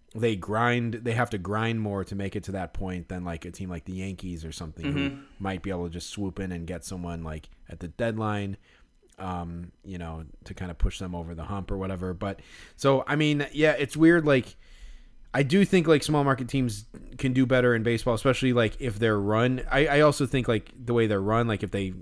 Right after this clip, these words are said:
Speaker 1: have drafted well, you know, and developed players well, like, that helps. Like, I feel like
Speaker 2: Sure.
Speaker 1: that, that doesn't really happen in, like,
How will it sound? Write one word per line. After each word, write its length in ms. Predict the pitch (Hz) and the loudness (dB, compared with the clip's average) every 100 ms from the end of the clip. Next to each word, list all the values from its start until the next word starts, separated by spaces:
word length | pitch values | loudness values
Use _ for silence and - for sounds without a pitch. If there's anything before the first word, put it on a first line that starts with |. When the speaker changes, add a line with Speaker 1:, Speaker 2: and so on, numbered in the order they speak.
| 87 | -8
Speaker 1:
have 180 | 98 87 | -8 -6
drafted 420 | 98 98 - 117 | -4 -4 -2 2
well, 360 | 127 131 135 - - - - | 2 2 -2 -8 -20 -18 -6
you 80 | 107 | -2
know, 120 | 107 | 0
and 60 | 98 | -2
developed 440 | 87 98 101 - | -4 -2 -4 -4
players 340 | 104 107 120 | -2 2 2
well, 240 | 123 131 127 | 4 4 4
like, 200 | 113 92 | 0 -2
that 180 | 104 - | -6 -4
helps. 500 | 101 113 - - - | -6 -6 -8 -12 -10
Like, 240 | 101 95 - - _ _ - | -8 -10 -16 -20 _ _ -4
I 100 | 139 | -2
feel 200 | 135 190 | 2 6
like 80 | 180 | 8
Speaker 2:
Sure. 60 | 147 | 8
Speaker 1:
that, 240 | 156 131 | 4 4
that 120 | 156 156 | 4 6
doesn't 300 | 175 160 147 | 4 2 2
really 220 | 143 123 | 4 2
happen 420 | 139 143 127 113 | 0 0 0 -2
in, 120 | 107 | -2
like, 340 | 101 98 92 | -2 -2 -4